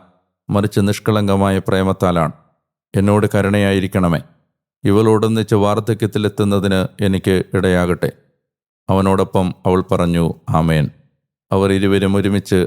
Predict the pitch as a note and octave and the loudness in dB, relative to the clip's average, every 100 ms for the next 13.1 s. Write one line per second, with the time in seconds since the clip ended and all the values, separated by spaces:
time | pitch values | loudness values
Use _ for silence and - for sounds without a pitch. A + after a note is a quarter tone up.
0 | - F#2 F2+ F2 F2+ E2+ E2+ D#2+ - _ | 0 0 0 -2 -2 0 0 -2 -6 _
1 | _ _ _ _ _ - B2 B2 A#2+ A#2 | _ _ _ _ _ -2 2 2 2 0
2 | A#2+ B2 B2 A#2 A2+ A#2 A2+ A#2 G#2 G#2+ | 2 2 2 2 0 0 0 0 0 0
3 | G#2+ - _ - A2 A2+ A2 G#2+ G#2+ A2+ | -2 -6 _ -2 0 2 2 0 0 0
4 | A2 A2 G2+ G#2 G#2 G#2 G2+ G2 G2 F#2+ | 0 -2 -2 0 0 0 0 0 0 0
5 | F#2 - - F#2 - F#2+ G2 G2+ F#2+ F2+ | -2 -4 -2 -2 0 0 2 2 2 2
6 | E2+ E2 - _ _ _ _ _ _ _ | 0 -2 -6 _ _ _ _ _ _ _
7 | G#2+ G#2 F2+ G2+ G2+ G#2 G#2 G2 G2 F#2+ | -2 0 2 2 2 2 0 0 -2 0
8 | G2 F#2 G2 F#2 G2 G2 F#2 F2+ _ _ | 0 0 -2 -2 -2 0 0 -4 _ _
9 | _ _ _ - G#2+ G2+ G2+ G2+ G2+ G2+ | _ _ _ -4 0 2 2 2 2 0
10 | G2 - G2+ G2+ G2 G2 F#2+ F#2+ F#2+ F#2 | 0 -2 -2 0 0 2 0 0 0 0
11 | F#2 - _ _ _ _ A2+ A2+ G#2+ A2+ | -2 -4 _ _ _ _ -2 0 0 -2
12 | - A#2 A#2 A2 A2 A2 G#2+ G#2 G2 - | -2 -2 0 0 0 0 0 0 -2 -2
13 | G2 | -2